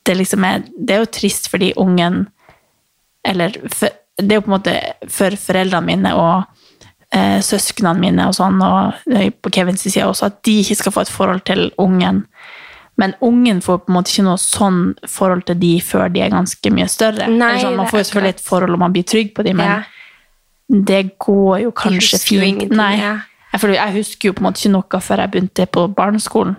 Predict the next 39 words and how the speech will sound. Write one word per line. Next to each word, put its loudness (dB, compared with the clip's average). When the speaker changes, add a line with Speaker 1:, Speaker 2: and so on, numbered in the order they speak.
Speaker 1:
Og 2
Speaker 2:
Nei. 0
Speaker 1:
te-, 0
selv -2
da 2
var -4
det -2
jo -2
kjempesmå 0
glimt 0
man 2
husker, 0
Speaker 2:
Ja. 2
Speaker 1:
på -8
en 2
måte. 0
Speaker 2:
Herregud, 0
nå 0
fikk, -6
jeg -2
fikk -6
så -2
vondt 0
i 0
hjertet -6
mitt -4
når -2
du -2
sa 0
det, -2
liksom, -4
nå 0
at -6
vi, -2
vi 2
lever 0
her 0
og 0
bor 2